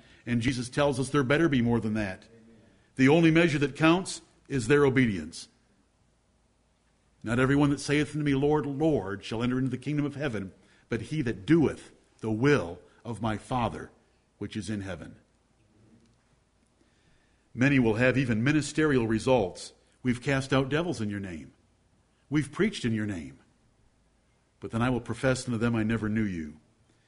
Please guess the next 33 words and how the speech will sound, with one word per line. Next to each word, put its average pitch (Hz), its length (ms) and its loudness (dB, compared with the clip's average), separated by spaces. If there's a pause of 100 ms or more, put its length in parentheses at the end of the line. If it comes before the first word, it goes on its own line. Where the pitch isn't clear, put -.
(280)
The 107 100 0
only 127 180 0
measure 123 280 0
that 117 160 -2
counts 135 480 -2 (320)
is 120 180 -6
obedience. 92 680 -4 (760)
The 98 80 -10
workers 131 380 2
of 135 140 4
iniquity, 151 500 0 (720)
violating 123 720 2
this 135 180 0
sermon, 147 380 0
are 113 80 0
doomed. 95 540 0 (1500)
"Depart 143 420 -2
from 113 180 -4
me, 98 300 -8 (320)
ye 127 200 0
that 113 180 2
work 135 260 2
iniquity." 131 560 -2 (600)
Well, 113 140 -2
how 147 200 2
are 156 60 2
we 151 100 0
going 143 160 0
to 131 80 0
define 147 300 0
iniquity? 127 560 -2 (960)
Not 117 320 -2
keeping 85 480 -6